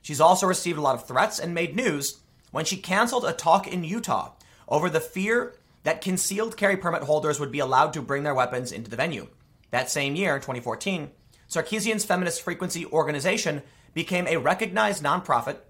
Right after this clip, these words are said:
and, as a result, she was required to file an annual report on the money she raised and spent." This is called a nine ninety. Form nine nineties are available for all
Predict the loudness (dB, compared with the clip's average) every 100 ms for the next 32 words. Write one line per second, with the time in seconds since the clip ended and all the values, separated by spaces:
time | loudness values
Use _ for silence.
0 | _ -2 0 0 -2 -4 -4 -2 0 0
1 | 0 -10 -20 _ -8 -4 -2 -2 2 4
2 | 4 2 -6 4 4 4 0 -2 -2 0
3 | 0 0 -2 0 -2 -2 -6 -4 -2 -2
4 | 2 0 2 -4 -4 -4 -4 -6 -8 -8
5 | -2 -2 -2 -8 -6 -6 0 2 2 -2
6 | -6 -4 -4 -4 -2 -2 -4 -12 -14 -2
7 | 0 2 2 2 0 0 -6 -6 -2 -2
8 | 0 -2 0 -4 -2 0 4 4 4 0
9 | -4